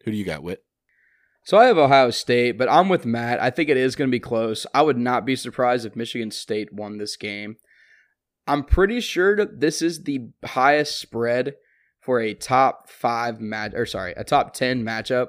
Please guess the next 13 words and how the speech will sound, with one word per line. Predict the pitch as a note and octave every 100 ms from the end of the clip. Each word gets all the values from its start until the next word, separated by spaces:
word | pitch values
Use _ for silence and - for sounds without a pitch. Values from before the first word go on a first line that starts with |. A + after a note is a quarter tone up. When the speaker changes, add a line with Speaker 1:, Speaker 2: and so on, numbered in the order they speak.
| - -
Speaker 2:
that | G2
I've | G#2 A#2
ever | C3 C#3
seen. | D#3 D#3+ E3+ _ _ _ _
I | A#2+
mean, | A#2
a | A#2
nineteen-point | D#3 E3+ D#3+ D#3 C#3+ A2+
favorite | A#2 A#2+ B2+ B2 -
is | A2+ A#2
just | G#2 G2+
absolutely | G#2 - F#2 - E2+
absurd. | D#2 - E2 B1+ -